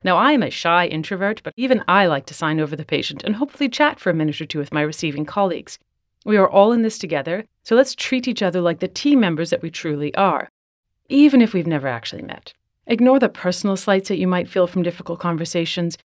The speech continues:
and deal with them afterwards if it is a pattern for a certain doctor. And remember that the most important person in the equation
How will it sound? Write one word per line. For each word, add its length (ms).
and 120
deal 160
with 100
them 240
afterwards 600
if 100
it 80
is 100
a 60
pattern 400
for 120
a 60
certain 280
doctor. 420
And 180
remember 440
that 140
the 80
most 300
important 380
person 280
in 80
the 60
equation 420